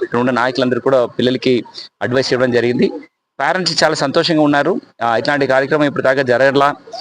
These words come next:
ఖచ్చితంగా ఇప్పటి నుంచి, ఆ, పిల్లలకి, ఆ, ఏం జరుగుతుంది అని ప్రతి నెల ఇక్కడ స్కూల్కి వచ్చేసి ఇట్లాంటి పేరెంట్ టీచర్స్ మీటింగ్ ఖచ్చితంగా భవిష్యంలో వచ్చి పెడితే కూడా వచ్చి అటెండ్ అవుతాము.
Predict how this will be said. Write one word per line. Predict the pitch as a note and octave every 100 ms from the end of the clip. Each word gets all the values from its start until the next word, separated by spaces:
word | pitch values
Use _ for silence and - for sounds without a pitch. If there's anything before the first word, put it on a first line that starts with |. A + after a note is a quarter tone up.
| - _ B2+
ఖచ్చితంగా | - D#3+ E3
ఇప్పటి | D3 C#3+ E3
నుంచి, | E3+ F3 E3 - -
ఆ, | B2 B2 A#2+ -
పిల్లలకి, | D#3 F3+ D#3+ E3+ D#3 - -
ఆ, | B2+ B2 A#2
ఏం | A#2 D#3
జరుగుతుంది | D3+ D3 D3+ D3+
అని | D3 D3+
ప్రతి | D3+ C3+ C#3
నెల | C3 C#3+ D#3 - - - _
ఇక్కడ | B2+ B2 C3
స్కూల్కి | - D3 D#3+ C3
వచ్చేసి | C#3 B2+ - D3+ -
ఇట్లాంటి | E3+ - C3 C#3+ C3+
పేరెంట్ | C3 C#3 D3+
టీచర్స్ | - D3 D3 C#3
మీటింగ్ | C#3+ C3
ఖచ్చితంగా | B2+ - D3+ D3+ D3
భవిష్యంలో | A2+ B2 C3+ D#3+ D3
వచ్చి | C3+ -
పెడితే | C3 C3 C3+
కూడా | C#3
వచ్చి | C3 B2+ C#3
అటెండ్ | A#2+ C3+
అవుతాము. | B2 A#2+ B2+ D#3